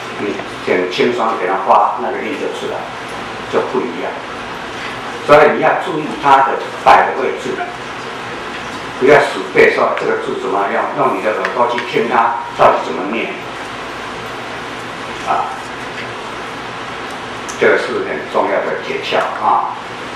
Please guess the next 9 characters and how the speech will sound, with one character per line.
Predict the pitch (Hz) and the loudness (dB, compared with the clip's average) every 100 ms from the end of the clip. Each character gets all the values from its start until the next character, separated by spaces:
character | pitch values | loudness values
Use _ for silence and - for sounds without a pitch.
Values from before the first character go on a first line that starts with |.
| - - | -8 -2
第 | 135 107 | 2 2
五 | 95 - | 2 0
个 | 98 98 - - | 0 0 -4 2
对 | - - - | 2 2 -4
句 | - 110 | -2 -2
呢 | 90 80 - | -2 -4 -6
是 | - - | -6 -4
怕 | - - - - - - - | 4 4 4 -2 -8 -2 4
啊， | - | 4